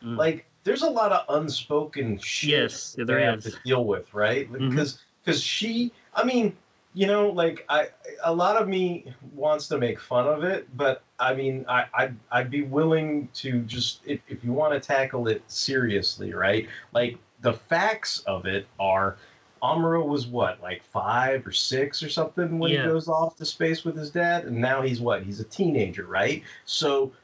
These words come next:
Speaker 2: that means, like, she's been out of his life for, like, mm, nine, ten years, eight years, whatever,
Speaker 1: Yeah.
Speaker 2: like, a long fucking time. And on top of that,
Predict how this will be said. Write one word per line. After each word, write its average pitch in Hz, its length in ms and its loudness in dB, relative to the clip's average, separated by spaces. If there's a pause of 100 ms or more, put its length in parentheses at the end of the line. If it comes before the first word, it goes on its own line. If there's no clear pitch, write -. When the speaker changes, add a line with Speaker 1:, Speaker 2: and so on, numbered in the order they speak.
(120)
Speaker 2:
that 247 280 0
means, 156 720 0
like, 123 320 0
she's 175 280 -6
been 208 160 2
out 170 220 2
of 180 80 0
his 139 220 -4
life 131 580 -2
for, 127 140 -4
like, 117 300 2 (200)
mm, 180 400 0 (560)
nine, 143 540 0
ten 175 340 -2
years, 208 400 0
eight 160 220 0
years, 220 360 -6
whatever, 147 380 0
Speaker 1:
Yeah. 135 180 2
Speaker 2:
like, 214 200 0
a 214 80 2
long 254 280 0
fucking 180 360 -2
time. 113 460 -2 (340)
And 165 160 2
on 165 140 2
top 233 300 0
of 175 100 0
that, 120 300 0